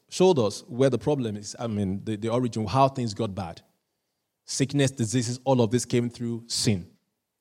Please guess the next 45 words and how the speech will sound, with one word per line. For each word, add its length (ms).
You 100
know, 240
if 80
you 80
read 200
the 120
account 300
of 140
Genesis, 640
uh, 220
after 320
the 140
fall 240
of 80
man, 400
um, 160
after 320
Adam 340
committed 400
high 120
treason 300
in 40
the 80
sense, 340
as, 120
as 300
we 80
put 200
it, 220
or 160
a-, 140
after 160
he 40
disobeyed 380
God, 220
you 80
see 120
that 120
mur-, 420
first 320
thing, 140
let's 140
go 100
back 140
there. 120